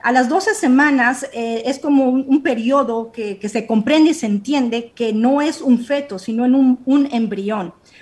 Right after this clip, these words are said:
A partir de las doce semanas ya se está hablando de un feto, y es decir, esto tiene que, que, en las discusiones científicas tiene mucho que ver con el desarrollo que se da de, del embrión,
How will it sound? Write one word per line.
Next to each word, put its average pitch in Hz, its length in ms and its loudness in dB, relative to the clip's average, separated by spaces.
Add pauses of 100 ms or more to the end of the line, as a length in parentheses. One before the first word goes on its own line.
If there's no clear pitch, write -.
A 226 140 -4
partir 247 300 2
de 415 80 2
las 311 200 2
doce 277 260 0
semanas 208 720 -2 (360)
ya 254 220 0
se 392 80 -2
está 269 260 2
hablando 277 520 4
de 233 240 -2
un 269 180 2
feto, 262 480 -6
y 240 140 -2
es 262 100 0
decir, 277 300 -2
esto 285 180 -4
tiene 381 300 -4
que, 254 160 -8
que, 214 400 -6 (120)
en 240 80 2
las 247 140 2
discusiones 302 460 -4
científicas 269 640 -4
tiene 262 200 -2
mucho 294 240 -2
que 247 100 -6
ver 240 120 -4
con 302 140 0
el 294 80 -2
desarrollo 226 500 -6
que 269 80 -10
se 196 200 -8
da 208 200 0
de, 226 280 -6
del 196 200 -6
embrión, 254 720 2